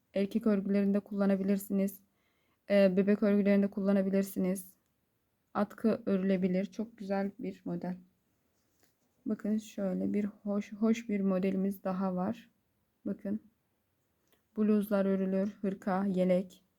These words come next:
Dilediğiniz örgülerde de kullanabileceğimiz güzel bir model. Yine şöyle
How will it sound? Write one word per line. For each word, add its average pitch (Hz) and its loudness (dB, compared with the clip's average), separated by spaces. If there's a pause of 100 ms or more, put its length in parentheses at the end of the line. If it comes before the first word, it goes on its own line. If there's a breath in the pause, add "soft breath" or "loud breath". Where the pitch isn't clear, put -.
Dilediğiniz 220 6
örgülerde 190 2
de 214 0
kullanabileceğimiz 190 -2
güzel 202 -2
bir 202 0
model. 180 -2 (2000)
Yine 233 6
şöyle 214 0